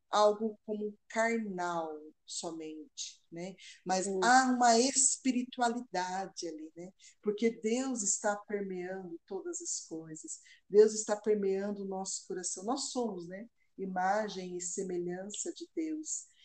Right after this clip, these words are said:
Speaker 1: E é lindo lembrar na teologia do corpo, onde o Papa João Paulo segundo escreve, é, que o,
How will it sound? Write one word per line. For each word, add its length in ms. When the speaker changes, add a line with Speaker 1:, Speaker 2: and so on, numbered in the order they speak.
Speaker 1:
E 540
é 140
lindo 560
lembrar 680
na 100
teologia 960
do 160
corpo, 640
onde 260
o 120
Papa 300
João 240
Paulo 260
segundo 600
escreve, 800
é, 600
que 180
o, 380